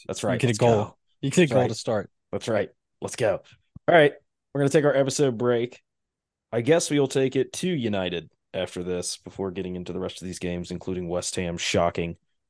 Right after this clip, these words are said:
Speaker 1: Ronald slash Roberto De Zerbi. Ange Postecoglou turning up still. And City left it quite late, twice, and still won. That's just so annoying.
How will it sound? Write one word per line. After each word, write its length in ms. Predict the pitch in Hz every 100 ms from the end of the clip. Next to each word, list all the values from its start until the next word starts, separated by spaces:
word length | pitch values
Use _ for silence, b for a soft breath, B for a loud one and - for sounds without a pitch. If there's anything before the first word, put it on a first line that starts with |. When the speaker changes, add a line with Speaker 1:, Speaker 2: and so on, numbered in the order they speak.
| _ _ _ -
Speaker 1:
Ronald 420 | 104 85 82 82
slash 280 | - 90 -
Roberto 380 | 92 85 85 85
De 120 | 85
Zerbi. 420 | 85 85 85 85 _ _ _ _ _ _ _ _ _ _ _ _ _ _ _ -
Ange 260 | 143 143 -
Postecoglou 920 | 131 113 120 123 113 113 120 123 120 _ _ _ _
turning 300 | - 113 101
up 160 | 92 90
still. 360 | - 95 87 - _ _ _
And 380 | 104 104 104 104
City 260 | - 147 139
left 240 | 120 -
it 140 | 104 - _ -
quite 240 | 135 127
late, 240 | 98 104 - _ _ -
twice, 440 | 151 131 - - _ _ _ _
and 260 | 101 101 98
still 380 | - - 147 127
won. 300 | 104 78 - _ _
That's 320 | 107 104 -
just 240 | - 107 -
so 540 | - 131 120 135 131
annoying. 480 | 110 104 90 76 -